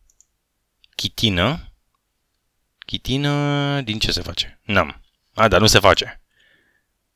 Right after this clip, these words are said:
Deci sfoara se face din lână. Aici avem două chestii noi. Avem torțe. Deci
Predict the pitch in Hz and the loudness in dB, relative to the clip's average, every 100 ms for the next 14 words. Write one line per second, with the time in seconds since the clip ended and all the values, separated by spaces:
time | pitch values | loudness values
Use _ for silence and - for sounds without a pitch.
0 | _ _ _ _ _ _ 90 - - - | _ _ _ _ _ _ 0 0 -2 2
1 | 123 139 131 110 127 127 131 104 98 123 | 4 6 4 2 2 4 4 2 0 0
2 | 127 - _ 92 95 120 104 73 87 - | -2 -6 _ -4 2 2 2 0 -4 -6
3 | - _ _ _ _ - - - _ _ | -18 _ _ _ _ -20 -20 -20 _ _
4 | _ _ - 147 - 165 156 170 135 143 | _ _ -2 2 6 6 6 2 6 6
5 | 151 151 - 127 107 110 143 - 131 123 | 6 2 0 -2 2 2 2 2 0 2
6 | 175 - - 175 180 - - 87 110 139 | 0 -2 2 4 4 2 2 4 4 0
7 | 98 87 | 2 2